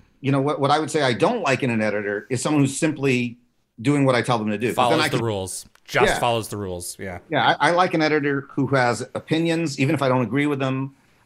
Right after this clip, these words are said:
Speaker 1: uh, who, who has a vision, who, who says, "Well, what if we try this and what if we try that?" And then usually between what I want and what they want or what they come up with, uh, you know, then real magic can happen.
Speaker 2: I, I can completely see where you're coming from with that. I had the, the privilege of,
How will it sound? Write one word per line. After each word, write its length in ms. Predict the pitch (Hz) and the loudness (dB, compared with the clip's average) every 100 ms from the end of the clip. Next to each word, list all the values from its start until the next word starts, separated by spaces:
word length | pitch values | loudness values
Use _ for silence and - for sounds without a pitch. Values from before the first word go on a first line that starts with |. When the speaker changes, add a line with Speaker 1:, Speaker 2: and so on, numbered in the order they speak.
| - | -2
Speaker 1:
uh, 240 | 107 95 | 2 2
who, 120 | 92 127 | 0 -4
who 260 | 127 117 | 0 0
has 180 | 113 107 | 0 -2
a 60 | 104 | -2
vision, 460 | 123 117 127 117 | -2 -2 -4 -4
who, 320 | 113 110 107 90 | -4 -6 -6 -8
who 180 | 101 101 | -10 -10
says, 320 | - - 95 | -12 -8 -6
"Well, 120 | 120 | -4
what 100 | 175 | -4
if 60 | 226 | -4
we 100 | 196 | -4
try 160 | 175 | -4
this 160 | 175 190 | -4 -4
and 80 | 131 | -6
what 100 | 139 | -6
if 60 | |
we 80 | 135 | -8
try 180 | 131 123 | -10 -8
that?" 300 | 147 127 - _ _ - | -6 -8 -8 _ _ -6
And 100 | 123 | 0
then 140 | 135 | 2
usually 280 | 180 185 170 | 2 2 0
between 440 | 131 135 147 147 | -2 -2 -2 0
what 100 | 131 | 2
I 140 | 120 135 | 2 0
want 240 | 131 131 | 0 -4
and 40 | 123 | -6
what 120 | 107 | -4
they 140 | 127 | -2
want 340 | 135 135 131 127 | -2 -2 -4 -4
or 100 | 101 | -6
what 140 | 101 | -6
they 80 | 95 | -8
come 180 | 113 113 | -6 -6
up 140 | 123 | -4
with, 160 | 127 123 _ _ _ _ - | -4 -6 _ _ _ _ -8
uh, 140 | 110 123 | -6 -4
you 80 | 277 | -4
know, 60 | |
then 240 | 120 147 151 | -4 -2 -2
real 160 | 156 151 | 0 0
magic 320 | 139 139 113 | 0 -4 -6
can 100 | 85 | -12
happen. 260 | 73 - - - - | -14 -16 -20 -20 -2
Speaker 2:
I, 180 | 131 156 - | -2 -2 0
I 120 | 139 | -2
can 320 | 131 - 131 | -2 -8 -8
completely 580 | - 131 120 - 147 143 | -8 -10 -6 -4 -4 -4
see 160 | - 139 | -6 -4
where 100 | 123 | -2
you're 120 | 117 | -4
coming 200 | 117 113 | -6 -8
from 140 | 117 | -8
with 140 | 101 101 | -8 -8
that. 100 | 98 | -6
I 120 | 123 | -4
had 360 | 135 143 120 117 | -2 0 -2 -4
the, 420 | 117 107 104 104 - | -6 -6 -6 -8 -8
the 180 | 110 104 | -8 -8
privilege 680 | - 147 123 110 98 92 - | 0 0 2 0 -2 -4 -8
of, 480 | - 98 95 95 | -4 -2 -2 -4